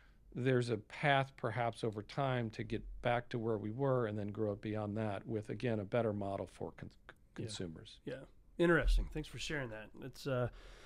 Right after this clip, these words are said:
Speaker 2: it's a lot there because, you, I mean, that's a talk around us, you know, folks. It, I, I still have it. I have the bundled package so I can get the Cardinal game. And half the reason I do that is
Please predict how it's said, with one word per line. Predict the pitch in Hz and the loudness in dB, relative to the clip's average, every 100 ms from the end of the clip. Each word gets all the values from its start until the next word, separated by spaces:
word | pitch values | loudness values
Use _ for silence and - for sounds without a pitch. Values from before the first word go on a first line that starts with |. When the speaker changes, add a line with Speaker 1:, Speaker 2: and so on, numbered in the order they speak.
| - - - | -20 -20 -8
Speaker 2:
it's | - | 8
a | |
lot | 180 196 165 | 12 12 12
there | 190 170 | 12 10
because, | 131 127 | 10 6
you, | 160 | 6
I | |
mean, | 143 139 | 6 8
that's | 147 | 6
a | 139 | 6
talk | - 143 - | 8 6 8
around | 135 135 | 6 8
us, | 131 123 - | 6 2 -2
you | 165 | -2
know, | 127 | 0
folks. | 113 139 127 127 | 0 4 4 2
It, | 117 - - - - - | -4 -6 -16 -20 -16 -4
I, | 139 143 | 4 6
I | 131 | 8
still | 139 - 143 | 4 6 8
have | 127 127 | 8 8
it. | 139 | 6
I | |
have | 139 | 6
the | 127 | 4
bundled | 131 127 123 | 2 2 2
package | 120 117 135 | 0 0 -2
so | 135 | 0
I | 120 | 0
can | 120 | -2
get | 120 | -4
the | |
Cardinal | - 156 156 | -2 0 0
game. | 117 - | -4 -12
And | - - - - | -14 -16 -16 -4
half | 143 131 | -2 0
the | 127 | 2
reason | 127 120 117 | 4 4 0
I | |
do | 110 165 | 2 2
that | 127 | 2
is | 117 | 0